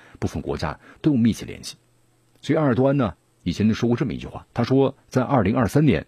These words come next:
土耳其建国一百周年的时候，要把G D P呢达到全球的前十。但是在一八年的时候啊，美国和土耳其政治的冲突就加剧了，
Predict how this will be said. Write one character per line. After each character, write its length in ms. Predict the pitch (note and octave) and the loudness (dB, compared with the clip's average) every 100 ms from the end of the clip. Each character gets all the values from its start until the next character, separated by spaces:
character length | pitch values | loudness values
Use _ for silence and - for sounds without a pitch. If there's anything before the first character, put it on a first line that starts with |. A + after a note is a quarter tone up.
| _ | _
土 140 | - B2 | -2 -2
耳 120 | G#2 | 0
其 120 | F#2+ | -2
建 160 | A#2 F2+ | 0 0
国 100 | G2 | 0
一 80 | |
百 160 | F2+ - | -2 -2
周 160 | G#2+ A2+ | 0 0
年 120 | C#2 | 0
的 60 | |
时 140 | D#2 - | -6 -10
候， 160 | - - - - - | -14 -16 -20 -10 -4
要 140 | A2 | -2
把 140 | E2 | -2
G 140 | - A2+ | -2 0
D 120 | G2+ | 2
P 160 | - G2 | 2 -2
呢 140 | C2 | -2
达 200 | - F2+ | -8 -6
到 140 | F2 C#2+ | -6 -8
全 300 | - D#2+ F#2 | -6 -4 -4
球 180 | - | -6
的 100 | C#2 | -12
前 220 | - - F2+ | -8 -6 -6
十。 180 | D#2+ - _ _ _ _ _ _ _ _ _ _ _ _ | -6 -10 _ _ _ _ _ _ _ _ _ _ _ _
但 120 | E3+ | -2
是 60 | E3 | 0
在 80 | D#3+ | 0
一 100 | E3+ | 0
八 160 | F3 | 0
年 120 | F#3 F2 | 0 0
的 60 | |
时 120 | D#2 | -2
候 120 | D2+ B1+ | -4 -4
啊， 200 | A1 - _ _ _ _ _ | -6 -10 _ _ _ _ _
美 220 | - F2+ F#2 | -2 0 2
国 120 | A2+ | 0
和 100 | G#2+ | -2
土 140 | - | -4
耳 100 | E2 | -6
其 120 | D#2+ | -6
政 180 | D#2 G2+ | -4 -2
治 100 | D2+ | -4
的 100 | B1 | -8
冲 180 | - E2 | -8 -8
突 80 | C#2+ | -8
就 60 | |
加 140 | C2 - | -12 -14
剧 120 | - | -16
了， 100 | - | -18